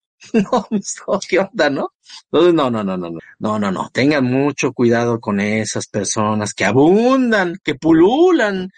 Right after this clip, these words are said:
que supuran en las redes sociales, ¿no? Aguas, por muy famosos, muy conocidos, lo que sean, no son buenos contactos, ¿no? Yo conozco muchísimos y muy famosos. Entonces,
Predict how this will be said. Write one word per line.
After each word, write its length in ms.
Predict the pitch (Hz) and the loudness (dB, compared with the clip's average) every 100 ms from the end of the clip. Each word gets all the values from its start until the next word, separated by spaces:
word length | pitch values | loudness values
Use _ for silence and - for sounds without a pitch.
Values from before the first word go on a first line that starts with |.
| _ - | _ -4
que 120 | 196 | -2
supuran 680 | 226 170 254 349 359 247 196 | -2 0 2 4 2 0 0
en 100 | 165 | 0
las 160 | 160 | -2
redes 240 | 156 160 147 | -2 -6 -6
sociales, 540 | 135 127 95 _ - | -10 -10 -12 _ -14
¿no? 220 | 127 202 _ _ _ _ | -10 -10 _ _ _ _
Aguas, 420 | 110 135 120 101 | -2 -2 -4 -8
por 240 | - 143 143 | -2 0 0
muy 260 | 160 185 | 2 0
famosos, 720 | 180 208 156 147 147 156 147 127 | 0 -2 -2 -2 -2 -2 -4 -4
muy 260 | 131 143 143 | -2 -2 -2
conocidos, 800 | 160 127 110 117 131 143 127 110 | -2 -2 -2 -2 0 2 0 -2
lo 140 | 104 | -6
que 140 | - | -6
sean, 420 | - 113 110 156 233 _ _ _ | -6 -2 0 0 -4 _ _ _
no 380 | 101 95 87 90 | -2 -2 -2 -4
son 360 | 107 165 202 247 | -2 0 2 2
buenos 640 | 120 123 131 147 151 - - | 2 0 0 0 -2 -8 -2
contactos, 840 | 180 196 139 110 104 _ - - | 2 2 0 -4 -6 _ -20 -18
¿no? 240 | - 113 - _ _ - | -10 -10 -10 _ _ -2
Yo 140 | 147 139 | 0 0
conozco 560 | 123 143 - 180 - | 0 -2 0 0 -2
muchísimos 1080 | - 127 120 113 - 110 - - - - - _ _ _ | -4 -2 -2 -2 -4 -4 -6 -8 -10 -10 -10 _ _ _
y 80 | 117 | -2
muy 180 | 113 170 | 0 2
famosos. 580 | 180 110 85 - - _ _ - - | 0 -2 -2 -4 -6 _ _ -20 -6
Entonces, 560 | 117 131 175 208 190 | 0 2 2 2 -2